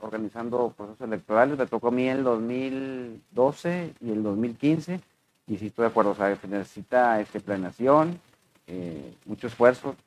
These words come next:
este, disciplina, eh, tiempo, obviamente, o sea, hay que dedicarle para que al final de cuentas, pues, salga bien este día, ¿no? El de la jornada electoral. Y aquí en Fiscalía Electoral, pues, también nos preparamos nosotros, por ejemplo, para lo, la, eh,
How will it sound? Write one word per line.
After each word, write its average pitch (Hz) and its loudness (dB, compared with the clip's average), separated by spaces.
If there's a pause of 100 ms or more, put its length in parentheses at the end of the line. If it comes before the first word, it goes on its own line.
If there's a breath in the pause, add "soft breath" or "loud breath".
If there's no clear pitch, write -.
(140)
este, 85 -16
disciplina, 117 -6 (220)
eh, 69 -14 (380)
tiempo, 110 0
obviamente, 110 0 (460)
o - -20
sea, 110 2
hay 107 0
que 131 4
dedicarle 127 6
para 117 4
que - -4
al 95 0
final 98 -4
de 113 -8
cuentas, 107 -10
pues, 98 -10
salga 98 -4 (540)
bien 110 -4 (260)
este 95 -12
día, 82 -8
¿no? 95 -10
El 95 -6
de 85 -8
la 82 -12
jornada 90 -8
electoral. 110 4 (280 loud breath)
Y 131 4
aquí 131 6
en 151 6
Fiscalía 156 6
Electoral, 156 10
pues, 156 -4
también 127 0
nos 139 -6
preparamos 120 0
nosotros, 117 -6
por 110 -12
ejemplo, 107 -14
para 117 -2
lo, 90 0
la, 87 -6 (260)
eh, 87 -12